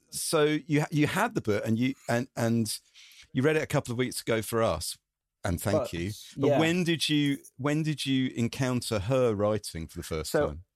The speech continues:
Speaker 2: I started, and I would encourage people to start this way, with Consider the Oyster. And I'm gonna say I read that book mainly for the foreword by Felicity Cloak.
Speaker 1: Oh.
Speaker 2: And, uh, yeah, uh, and it's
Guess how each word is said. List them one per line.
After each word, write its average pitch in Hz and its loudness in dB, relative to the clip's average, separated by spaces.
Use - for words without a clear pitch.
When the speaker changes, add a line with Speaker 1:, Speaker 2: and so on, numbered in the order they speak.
Speaker 2:
I 165 2
started, 190 -2
and 123 -4
I 131 0
would 131 -2
encourage 131 -4
people 117 -4
to 120 -10
start 120 -2
this - -10
way, 113 0
with 131 2
Consider 120 -4
the 113 -2
Oyster. - -4
And 120 0
I'm 123 0
gonna 160 0
say 131 0
I 120 0
read 143 0
that 127 0
book 127 0
mainly 151 2
for - -6
the 120 -2
foreword 127 0
by 120 2
Felicity 127 -6
Cloak. - -6
Speaker 1:
Oh. - 2
Speaker 2:
And, 139 2
uh, 131 6
yeah, 139 2
uh, 135 4
and 139 2
it's - -6